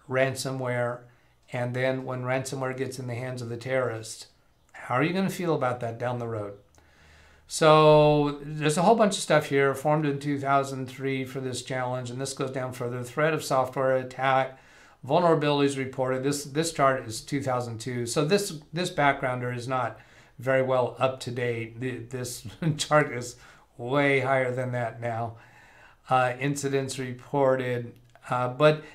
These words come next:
this gives you a, this document gives you a historical background and perspective of this organization. So let's get out of that one. Let's go look at this other one, T C G timeline.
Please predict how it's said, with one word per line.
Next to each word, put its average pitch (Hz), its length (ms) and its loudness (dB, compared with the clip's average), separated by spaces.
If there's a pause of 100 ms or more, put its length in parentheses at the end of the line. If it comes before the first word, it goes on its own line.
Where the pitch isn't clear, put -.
this 202 180 4
gives 233 240 0
you 202 180 4
a, 110 80 0 (360)
this 175 180 0
document 139 500 2
gives 131 220 -2
you 127 120 -4
a 117 100 -4
historical 147 960 0
background 127 720 -2
and 120 120 -6
perspective 117 760 -6 (1600)
of 151 140 4
this 165 180 4
organization. 131 960 2 (580)
So - 180 -2
let's 151 140 0
get 160 180 2
out 151 160 8
of 143 60 2
that 143 200 4
one. 143 180 2
Let's 117 120 -6
go 143 160 -2
look 139 180 -2
at 143 100 -4
this 123 220 -4
other 131 180 2
one, 131 320 -2 (540)
T 139 280 -2
C 135 420 -4
G 131 440 -2
timeline. 143 960 0